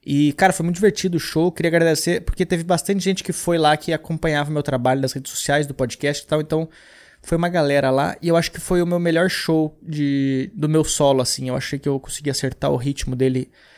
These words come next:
é, bem. Eu consegui fazer do jeito que eu queria, o solo. Eu fiz com uma tranquilidade. E foi muito legal, muito legal mesmo. Os shows estão voltando, eu tô marcando meus shows solos também. Se tu for de alguma cidade,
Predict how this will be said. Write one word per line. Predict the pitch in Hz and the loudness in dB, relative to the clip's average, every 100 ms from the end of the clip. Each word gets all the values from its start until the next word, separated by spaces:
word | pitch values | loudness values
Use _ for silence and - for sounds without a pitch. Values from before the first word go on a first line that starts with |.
| - _ _ | -20 _ _
é, | - | -12
bem. | 110 123 170 202 190 | -2 0 2 0 -2
Eu | |
consegui | 139 139 135 131 127 127 123 - - | -4 -6 -6 -4 -2 -2 -4 -6 -12
fazer | - 127 127 | -8 -4 -2
do | 143 | -2
jeito | 135 135 | -4 -4
que | |
eu | 131 | -6
queria, | - 123 156 190 170 | -4 -2 2 2 0
o | |
solo. | - - 147 180 | -2 0 2 2
Eu | 160 | 0
fiz | - - | -6 -10
com | 151 | -8
uma | 135 | -8
tranquilidade. | 139 135 135 120 110 113 151 175 170 190 _ - - _ _ _ _ _ _ _ _ _ _ | -6 -6 -6 -6 -4 -2 0 0 -4 -8 _ -20 -20 _ _ _ _ _ _ _ _ _ _
E | 139 139 139 139 | -4 -2 -2 -2
foi | - | 0
muito | 147 156 170 | 0 -2 2
legal, | 170 123 117 - | 2 2 0 -4
muito | 147 151 | -6 -2
legal | 139 127 123 | 0 2 2
mesmo. | 120 147 156 160 165 - _ _ _ _ _ _ - - | 2 0 0 -4 -6 -14 _ _ _ _ _ _ -20 -12
Os | 120 | -6
shows | - 147 131 127 123 - - - _ - | -2 2 2 2 0 -6 -12 -16 _ -10
estão | 151 - 135 127 120 113 - | -8 -6 -4 -4 -4 -10 -12
voltando, | 131 127 120 147 180 185 | -6 -6 -2 2 4 2
eu | |
tô | 160 | 0
marcando | 143 135 147 139 | 0 0 -2 0
meus | 127 | -2
shows | 123 135 123 | -2 -4 -2
solos | - 143 156 160 | 0 4 4 2
também. | - 143 175 | -2 -2 -4
Se | |
tu | - | -4
for | 156 - 165 | -6 -2 0
de | |
alguma | 165 147 139 | 0 -2 -4
cidade, | - 131 127 123 127 127 123 123 - | -4 -2 0 2 0 -2 -4 -4 -6